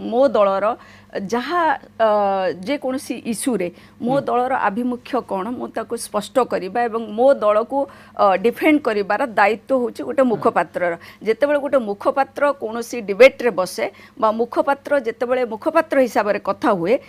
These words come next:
Speaker 2: ହଁ।
Speaker 1: ସେତେବେଳେ ତାର ଦାୟିତ୍ୱ ହେଉଛି ସିଏ, ଏ, not an in-, individual, ସିଏ ତାର ଷ୍ଟେଟମେଣ୍ଟ ଦିଏନି,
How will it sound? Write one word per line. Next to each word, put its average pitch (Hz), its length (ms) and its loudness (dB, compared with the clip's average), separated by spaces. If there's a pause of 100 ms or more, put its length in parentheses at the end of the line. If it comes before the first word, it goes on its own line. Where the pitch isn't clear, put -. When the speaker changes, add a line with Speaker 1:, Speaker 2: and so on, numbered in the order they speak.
Speaker 2:
ହଁ। 147 120 0
Speaker 1:
ସେତେବେଳେ 277 500 0
ତାର 233 300 -4
ଦାୟିତ୍ୱ 208 520 0
ହେଉଛି 190 240 -6
ସିଏ, 277 400 -6 (100)
ଏ, 220 180 0
not 226 260 -2
an 277 240 6 (160)
in-, 233 280 -6 (120)
individual, 240 580 4
ସିଏ - 200 -4
ତାର 240 260 0
ଷ୍ଟେଟମେଣ୍ଟ 214 540 -2
ଦିଏନି, 165 280 -2